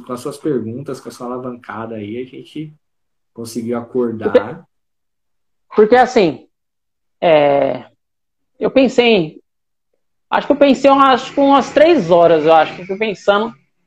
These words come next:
Speaker 2: qual seria o tema ideal pra essa live, né?
Speaker 1: Uhum.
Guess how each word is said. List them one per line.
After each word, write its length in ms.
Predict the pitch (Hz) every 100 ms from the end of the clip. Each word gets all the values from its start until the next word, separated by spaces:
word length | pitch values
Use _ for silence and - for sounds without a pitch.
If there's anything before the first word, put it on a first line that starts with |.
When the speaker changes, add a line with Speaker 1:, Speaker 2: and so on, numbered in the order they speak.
| _
Speaker 2:
qual 200 | 233 269
seria 320 | 269 254 254
o 40 | 254
tema 320 | - 233 247
ideal 520 | 226 220 190 196 208
pra 120 | -
essa 180 | 180 185
live, 320 | 160 147 - _ _ _ _ _ _ _ _ _
né? 360 | 139 139 156 -
Speaker 1:
Uhum. 480 | 113 107 98 104